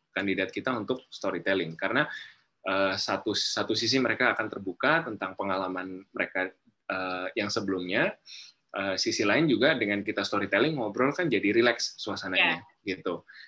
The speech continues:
Speaker 1: Jadi tadi misalkan leadership gitu kan, terus atau kita mau cek dia kemampuannya menyelesaikan masalah, kita bisa tanya, em, "Kamu boleh cerita nggak pengalaman kamu, eh, menyelesaikan sesuatu yang sangat sulit buat kamu,
Speaker 2: Hmm.
Speaker 1: dan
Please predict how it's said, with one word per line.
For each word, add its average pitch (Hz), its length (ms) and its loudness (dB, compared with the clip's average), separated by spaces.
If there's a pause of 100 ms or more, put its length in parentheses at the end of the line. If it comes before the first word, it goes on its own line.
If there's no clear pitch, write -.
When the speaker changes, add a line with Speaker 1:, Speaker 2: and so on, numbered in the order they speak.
(120)
Speaker 1:
Jadi 113 160 4
tadi 135 200 6
misalkan 123 300 6
leadership 107 440 4
gitu 87 240 -2
kan, 82 220 -6
terus 147 180 0
atau 160 400 4
kita 147 240 2
mau 147 300 2
cek 147 260 0
dia 131 200 4
kemampuannya 120 680 -4
menyelesaikan 107 440 -4
masalah, 110 460 0
kita - 180 0
bisa 113 200 -2
tanya, 104 280 -2 (520)
em, 104 480 2 (560)
"Kamu 135 280 4
boleh 110 200 6
cerita 113 340 2
nggak 92 300 0
pengalaman 98 460 0
kamu, 110 420 -2 (520)
eh, 95 440 -2 (500)
menyelesaikan 120 560 4
sesuatu 143 340 2
yang 160 100 2
sangat 139 240 2
sulit 123 280 6 (280)
buat 95 200 -2
kamu, 95 260 -2
Speaker 2:
Hmm. 92 80 -12 (320)
Speaker 1:
dan 107 100 4